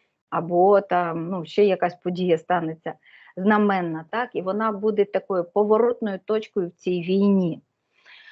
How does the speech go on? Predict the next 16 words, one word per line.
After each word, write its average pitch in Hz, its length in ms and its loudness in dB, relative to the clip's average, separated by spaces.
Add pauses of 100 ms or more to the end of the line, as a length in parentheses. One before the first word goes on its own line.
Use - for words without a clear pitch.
(140)
А, 180 280 4
тобто 208 380 2
астрологія 277 560 2
не 277 100 0
бачить 277 360 -2
таких 202 300 -6
деталей, 262 580 2
але 220 240 0 (180)
те, 226 180 2
що 196 540 -4
листопад 190 680 -2
буде 175 220 -4
хорошим 240 580 -4
для 233 160 0
нас, 202 220 -4
знаковим, 185 600 -6